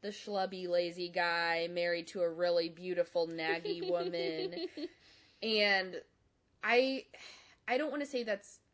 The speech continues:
Speaker 1: it's just interesting when they get into trends, because if it's
Speaker 2: Mm-hmm.
Speaker 1: one time, it's just like, okay, that's just this piece of art. But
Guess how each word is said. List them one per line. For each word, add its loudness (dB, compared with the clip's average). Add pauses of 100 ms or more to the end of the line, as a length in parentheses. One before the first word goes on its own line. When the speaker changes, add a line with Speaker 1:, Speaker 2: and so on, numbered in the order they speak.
Speaker 1:
it's 0
just -4
interesting -6
when -6
they -4
get -2
into -8
trends, -8
because -8
if -4
it's -4
Speaker 2:
Mm-hmm. -4
Speaker 1:
one 0
time, -6
it's -12
just -8
like, -6
okay, -4
that's -12
just -12
this -14
piece -16
of -18
art. 2 (100)
But -10